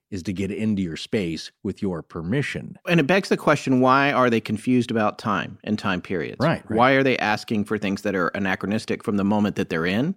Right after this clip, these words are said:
Speaker 1: Yeah.
Speaker 2: Why is their command of the language so poor? Why are they so seemingly confused? And why do they need to come inside so bad?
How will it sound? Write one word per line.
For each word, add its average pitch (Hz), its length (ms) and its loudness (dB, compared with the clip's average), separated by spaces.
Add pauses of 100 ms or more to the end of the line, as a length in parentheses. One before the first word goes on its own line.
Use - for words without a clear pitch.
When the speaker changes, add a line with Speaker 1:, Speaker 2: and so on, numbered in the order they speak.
(100)
Speaker 1:
Yeah. 233 200 0 (100)
Speaker 2:
Why 131 960 2 (320)
is 120 80 -2
their 117 140 2
command 104 420 0
of 85 80 -4
the 90 80 -2
language 120 500 0
so 123 140 2
poor? 131 500 0 (220)
Why 135 240 4
are 185 80 0
they 175 120 2
so 131 440 4
seemingly 127 420 2
confused? 104 840 0 (800)
And 110 640 2 (160)
why 175 840 2
do 147 100 2
they 131 140 4
need 139 180 4
to 127 60 0
come 123 200 0
inside 107 500 -2
so - 180 -10
bad? - 300 -12